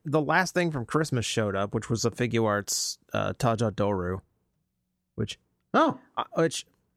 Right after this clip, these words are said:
Speaker 1: <laughs> I literally was told, "Oh yeah, that's in the mailbox," about fifteen minutes before we started.
Speaker 2: I th-,
Speaker 1: So
Speaker 2: I
Speaker 1: I
Speaker 2: th-
Speaker 1: haven't exactly had a lot of, uh, time with it.
Speaker 2: I thought you already had that.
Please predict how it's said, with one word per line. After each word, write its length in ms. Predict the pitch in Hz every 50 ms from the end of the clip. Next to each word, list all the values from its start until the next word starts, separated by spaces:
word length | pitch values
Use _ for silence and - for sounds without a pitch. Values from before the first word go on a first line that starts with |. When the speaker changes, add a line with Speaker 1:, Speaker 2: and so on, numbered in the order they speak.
| _ _
Speaker 1:
<laughs> 420 | _ _ _ _ _ _ _ -
I 460 | - 120 139 160 143 143 - 135 143 147
literally 680 | 135 131 160 226 254 254 247 226 214 196 180 170 156 151
was 220 | 143 147 139 -
told, 400 | - 143 139 135 131 131 123 - - 147
"Oh 180 | 165 165 156 147
yeah, 240 | 139 139 127 117 110 -
that's 300 | 151 147 147 - - -
in 160 | - 143 135
the 60 | 127
mailbox," 520 | 127 127 120 117 113 110 101 98 104 - - 127
about 320 | 139 131 135 127 113 -
fifteen 300 | - 151 131 - 135 135
minutes 200 | 127 127 123 117
before 280 | - 120 113 - 127 117
we 100 | 107 110
started. 440 | - - - 104 95 95 92 - - - _ _ _ _ _ _ _ _ _ _ _ _ _ - _ - - -
Speaker 2:
I 100 | 196 220
th-, 100 | - - - - - _ _ -
Speaker 1:
So 100 | - -
Speaker 2:
I 80 | - -
Speaker 1:
I 40 |
Speaker 2:
th- 120 | - 151 156
Speaker 1:
haven't 240 | 165 180 180 180 175
exactly 380 | 156 139 165 151 147 151 143
had 140 | 139 147 139
a 40 | 135
lot 220 | 135 135 131 123
of, 100 | 117 110 - _ _ _ _ _ _ _ -
uh, 40 | 139 147 - _ _ _ _ _
time 320 | - 156 147 127 110 107 101
with 100 | - -
it. 160 | 78 - - -
Speaker 2:
I 100 | - -
thought 260 | 240 - - 269 233 196
you 160 | 196 190 185
already 340 | 185 180 175 180 175 196 185
had 320 | 151 185 220 196 147 120
that. 260 | 113 104 104 101 -